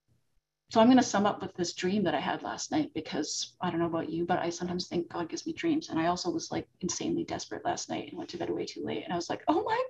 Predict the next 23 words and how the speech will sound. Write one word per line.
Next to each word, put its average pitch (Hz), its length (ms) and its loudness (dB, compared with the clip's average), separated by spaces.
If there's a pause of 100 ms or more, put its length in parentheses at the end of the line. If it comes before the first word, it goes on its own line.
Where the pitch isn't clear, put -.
(160)
goodness, 640 720 8
Lord, 453 340 8
what 427 220 8
am 330 80 10
I 302 60 12
gonna 294 160 12
say?" 208 460 2
Because 196 440 0 (340)
the 202 60 4
last 220 280 8
two 359 100 6
months 190 240 6
have 196 120 0
been 165 280 6
the 160 160 2
craziest, 170 680 2
most 156 240 0
intense - 680 2
interior 262 1120 4
months 285 520 4 (400)
of - 160 6
the 220 80 4
la-, 262 240 8